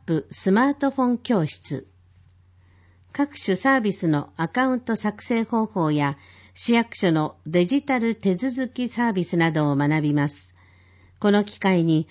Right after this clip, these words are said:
スマートフォンの使い方についてさらに学びを深めてみませんか？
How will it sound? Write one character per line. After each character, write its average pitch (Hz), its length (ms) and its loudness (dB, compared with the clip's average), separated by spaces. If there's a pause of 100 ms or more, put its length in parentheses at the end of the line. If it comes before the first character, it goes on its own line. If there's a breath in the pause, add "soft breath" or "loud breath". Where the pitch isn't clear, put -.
(160 loud breath)
ス - 200 -2
マ 240 180 2
ー 277 40 0
ト 277 140 -2
フ 240 140 -2
ォ 180 60 2
ン 156 80 4
の 151 120 2
使 254 280 -4
い 262 60 -2
方 247 260 -4
に 233 120 -2
つ - 140 -6
い 170 100 -2
て 147 260 -4 (240 loud breath)
さ 277 220 4
ら 262 140 2
に 160 140 4
学 170 280 4
び 240 160 2
を 240 60 2
深 262 240 -2
め 269 160 2
て 180 120 0
み 160 120 2
ま 160 140 2
せ 170 160 0
ん 147 80 -2
か？ 214 240 -6